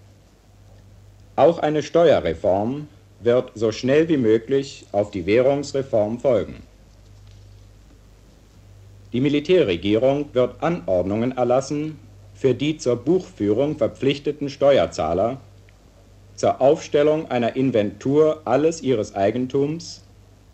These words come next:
und einer Bilanz nach Grundsätzen des Steuerrechts. Als Stichtag gilt der Tag der Inkraftsetzung der Währungsreform.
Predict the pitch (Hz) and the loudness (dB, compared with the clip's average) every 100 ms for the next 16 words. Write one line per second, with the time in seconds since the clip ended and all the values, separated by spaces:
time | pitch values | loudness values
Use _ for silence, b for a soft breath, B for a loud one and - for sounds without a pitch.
0 | _ - 127 131 127 120 101 90 98 120 | _ -4 -2 0 0 0 -2 -2 0 -2
1 | 160 170 - - 98 85 - 107 139 139 | -4 -10 -18 -12 -4 -4 -4 -4 -2 0
2 | 127 127 139 135 131 - 135 92 78 69 | -2 -2 -6 -4 -4 -2 0 0 -2 -8
3 | - - - - - - - - - - | -12 -20 -20 -20 -20 -20 -20 -20 -20 -20
4 | - - - - - - - 87 78 - | -20 -20 -20 -20 -20 -20 -14 -10 -8 -4
5 | 135 135 - 151 151 - 131 139 139 - | -2 -2 0 0 0 0 2 2 -2 -18
6 | - 104 90 - 151 - - 104 92 87 | -8 -4 -4 -2 -2 -4 -6 -4 -4 -6
7 | 117 123 - 131 123 - 131 127 135 131 | -4 -4 -4 -4 -4 -4 -6 -2 -2 0
8 | 113 82 71 78 - 78 69 - | -2 -4 -10 -12 -6 -6 -8 -16